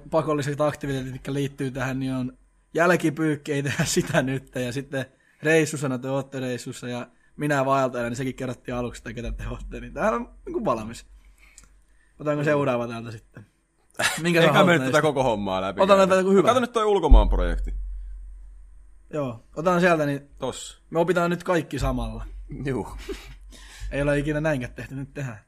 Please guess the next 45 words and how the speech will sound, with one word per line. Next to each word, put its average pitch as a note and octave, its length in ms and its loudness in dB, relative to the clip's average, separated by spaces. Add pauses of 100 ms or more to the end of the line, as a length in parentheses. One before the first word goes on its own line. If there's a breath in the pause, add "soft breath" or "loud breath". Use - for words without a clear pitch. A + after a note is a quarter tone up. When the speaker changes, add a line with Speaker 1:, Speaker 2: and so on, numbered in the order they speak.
(140)
Speaker 2:
Kyllä, G2+ 260 -8
mutta A#2 200 -2
mä D3+ 180 2
kysyisin D3+ 380 -6
vielä, D3 200 0
että C3+ 160 -4
niinku, C3 340 -2
oliko C3+ 240 -2
teillä B2+ 240 0
jotain B2+ 320 2
vielä B2 240 2
suurempia A#2 440 -2
suunnitelmia F2 640 -4
tälle F2 200 -6
teidän F#2 300 -4
vierailulle? F2 640 -4
Tai F2+ 220 -2
Speaker 1:
Joo. B2+ 120 -14
Speaker 2:
jotain G2 300 -4
semmosia F#2 320 -6
isompia, F#2+ 400 -4
niinku, G2 280 -6 (1000 loud breath)
tai G#2+ 120 6
ylipäätään C3+ 460 4
kun B2+ 80 -2
te A#2+ 60 -6
tulitte C#3+ 320 -4
tänne, G#2 240 0
niin G#2 100 -6
tulitteko A2 360 -4
tänne A2 220 -2
lähinnä A2+ 260 -2
vaan A#2 180 2
pyörimään F#2+ 460 0
ja F#2 40 -2
käymään F#2+ 340 -2
täällä G2 160 0
meidän G2+ 260 -2
kololla, F#2+ 320 -2
vai E2+ 120 -2
oliko F2+ 180 -4
teillä E2+ 240 -4
joku G2 220 -8 (200)
suurempi G2+ 420 -6
tarkoitus? F#2 800 -6